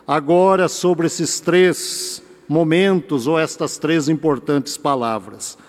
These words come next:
cidadania, paz e justiça.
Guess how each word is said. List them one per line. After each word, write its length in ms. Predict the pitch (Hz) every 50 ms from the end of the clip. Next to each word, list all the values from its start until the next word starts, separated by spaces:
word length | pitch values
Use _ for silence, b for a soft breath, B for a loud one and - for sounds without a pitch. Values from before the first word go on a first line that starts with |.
| B B B B
cidadania, 880 | - - - 156 143 151 156 143 151 143 151 170 190 208 208 208 196 - - - - - B B B B B B B B B B B B
paz 720 | - 147 151 160 156 - - - - - - - - - - b b b b b b _ _
e 140 | - 147 147
justiça. 920 | 127 123 131 123 - - - - 107 98 90 - - - - - - 95